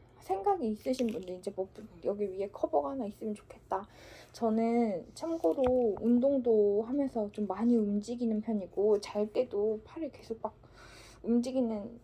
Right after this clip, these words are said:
스타일이어가지고 스티커가 필수로 필요할 것 같더라고요. 그래서 스티커도 네, 뭐 활동이 많으신 분들은 준비를 하셔서 같이 부착해 주시면 좋을 것 같습니다.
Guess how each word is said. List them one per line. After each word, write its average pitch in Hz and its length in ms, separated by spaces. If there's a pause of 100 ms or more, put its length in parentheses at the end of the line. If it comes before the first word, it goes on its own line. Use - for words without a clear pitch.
(140)
스타일이어가지고 226 1120
스티커가 262 480
필수로 330 360
필요할 392 320
것 - 120
같더라고요. 196 760 (1900)
그래서 240 520
스티커도 339 1120 (680)
네, 202 240 (580)
뭐 226 200
활동이 320 400
많으신 233 460
분들은 214 600
준비를 220 360
하셔서 294 340
같이 220 300
부착해 - 340
주시면 254 500
좋을 220 200
것 - 120
같습니다. 202 520